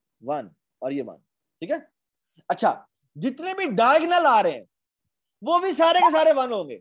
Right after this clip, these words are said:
क्योंकि वो mismatch है। the only thing will be कि जो match कर रहे हो,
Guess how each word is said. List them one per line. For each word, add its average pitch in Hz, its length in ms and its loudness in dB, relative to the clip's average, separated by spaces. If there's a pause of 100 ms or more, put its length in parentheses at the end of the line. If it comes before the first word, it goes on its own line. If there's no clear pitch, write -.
(240)
क्योंकि 302 260 -10
वो 294 140 -2
mismatch 226 520 -10
है। - 80 -20 (340)
the 294 200 -8
only 339 360 -2
thing 311 240 -10
will 233 220 -10
be 220 220 -12 (380)
कि 240 80 -12
जो 233 100 -2
match 202 260 -2
कर 131 160 -8
रहे 101 100 -18
हो, - 80 -20